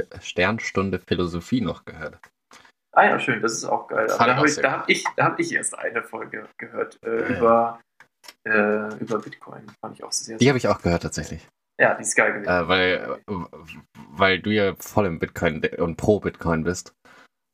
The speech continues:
Speaker 1: Und
Speaker 2: Ja.
Speaker 1: ich, ich bin ja so richtig, ich bin so ein richtiger Anti, Anti-N F Tler, äh, Anti,
Speaker 2: Ja,
Speaker 1: Anti-Bitcoin.
Speaker 2: N F T und Bitcoin hängt ja jetzt gar nicht zusammen.
Speaker 1: Ja, aber irgendwie schon.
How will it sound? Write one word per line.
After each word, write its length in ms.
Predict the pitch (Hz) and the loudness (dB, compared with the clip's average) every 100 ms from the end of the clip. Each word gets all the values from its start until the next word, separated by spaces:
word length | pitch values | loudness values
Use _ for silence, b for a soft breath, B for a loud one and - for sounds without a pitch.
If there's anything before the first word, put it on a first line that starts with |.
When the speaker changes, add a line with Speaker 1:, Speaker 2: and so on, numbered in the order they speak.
| - | -4
Speaker 1:
Und 160 | 87 | 0
Speaker 2:
Ja. 200 | 87 98 - | 2 0 -2
Speaker 1:
ich, 80 | 90 | -4
ich 60 | |
bin 340 | 90 90 87 85 | -2 0 0 2
ja 140 | 87 | 2
so 100 | 82 | 2
richtig, 440 | 82 82 85 - | -2 -2 -4 -4
ich 120 | 69 - | -14 -6
bin 120 | 85 | -4
so 80 | 78 | -2
ein 40 | |
richtiger 360 | - - 76 - | -4 0 0 0
Anti, 380 | 80 - 71 65 | -4 -2 -2 0
Anti-N 420 | 78 - 64 76 | -2 -2 -2 -4
F 140 | 76 | -6
Tler, 520 | - 85 76 78 80 - _ - | -2 0 2 2 0 -14 _ -16
äh, 60 | |
Anti, 520 | - - 82 80 80 78 | -8 -8 -6 -4 -4 -4
Speaker 2:
Ja, 80 | |
Speaker 1:
Anti-Bitcoin. 640 | - 78 82 73 - 104 139 | -4 -6 -4 0 4 6 6
Speaker 2:
N 60 | 170 | 4
F 80 | - | 2
T 180 | 143 151 | 4 4
und 160 | 139 | 4
Bitcoin 380 | 135 131 - 117 | 0 -2 -2 -2
hängt 260 | 117 117 - | 0 -2 2
ja 60 | |
jetzt 240 | 110 107 - | 2 2 -2
gar 160 | 107 | -6
nicht 160 | - - | -10 -18
zusammen. 260 | - _ _ _ _ _ _ _ - | -18 _ _ _ _ _ _ _ -14
Speaker 1:
Ja, 280 | 73 73 85 | 0 4 6
aber 180 | 92 90 | 4 2
irgendwie 240 | 90 87 | 0 -2
schon. 300 | 78 71 78 | 0 0 0